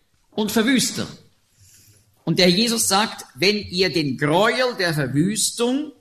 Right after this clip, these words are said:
von welchem durch Daniel, den Propheten, geredet ist, stehen seht an heiligem Ort." Wir können ganz genau sagen, was das bedeutet, der Gräuel der Verwüstung. Warum? Weil dieser Ausdruck nochmals in der Bibel vorkommt,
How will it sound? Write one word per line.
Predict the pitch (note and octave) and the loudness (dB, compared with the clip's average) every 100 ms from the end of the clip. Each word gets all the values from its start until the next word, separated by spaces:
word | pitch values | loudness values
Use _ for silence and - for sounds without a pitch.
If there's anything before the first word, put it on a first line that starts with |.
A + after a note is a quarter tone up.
| _ - | _ -10
von | D#3 D3+ | -8 -4
welchem | F3 F3+ D3+ | -4 -4 -4
durch | D3 | -6
Daniel, | - C#3 D#3+ E3+ | -2 0 0 -4
den | C#3+ A#2 | -8 -8
Propheten, | A2+ B2+ D3+ E3 | -6 -2 -2 -4
geredet | C#3 B2 C#3+ | -6 -4 -6
ist, | D#3 E3+ - - | -6 -8 -8 -8
stehen | - D3+ E3 E3 B2+ | -2 0 2 0 -2
seht | A#2+ C3 - - | -4 -4 -8 -8
an | A2+ F2+ | -6 -4
heiligem | A2 B2 A2+ A2+ F#2 | -4 -4 -6 -8 -6
Ort." | A2 F#2+ - - - - _ _ _ _ _ _ _ | -4 -4 -6 -12 -14 -14 _ _ _ _ _ _ _
Wir | - C3 | -8 -2
können | E3 D#3+ D#3 - | 0 0 -4 -2
ganz | G#3 A3 - | 0 0 0
genau | F3 E3+ F3+ | 0 0 0
sagen, | D3 D#3 D3 G#2 - _ _ _ | 0 0 -2 -6 -8 _ _ _
was | - D3 - - | 0 2 2 0
das | - C3 - | -2 -4 -2
bedeutet, | A#2 A2+ G#2 - - - - - _ _ _ _ | 0 0 -2 -6 -18 -18 -18 -20 _ _ _ _
der | A2 | -2
Gräuel | A2+ A#2 B2+ B2+ B2 - _ | 0 2 4 2 -2 -10 _
der | - | -2
Verwüstung. | A2+ G2 F#2+ E2 - C2+ B1+ - _ _ - | 0 2 2 0 -4 -6 -8 -14 _ _ 0
Warum? | A2+ D#3 D#4+ - - _ _ _ _ _ _ _ _ | 4 4 4 -2 -14 _ _ _ _ _ _ _ _
Weil | A#2 B2 | -6 -4
dieser | C3 B2+ | -4 -2
Ausdruck | C3 E3 D#3+ D3 | 0 0 -4 -6
nochmals | D3 - D#3 D3+ | -6 -4 -2 -2
in | B2+ | -2
der | A#2 | -6
Bibel | B2 B2 | -6 -8
vorkommt, | - A#2 - F2+ G#2 - - - | -4 -4 -2 -6 -6 -8 -10 -10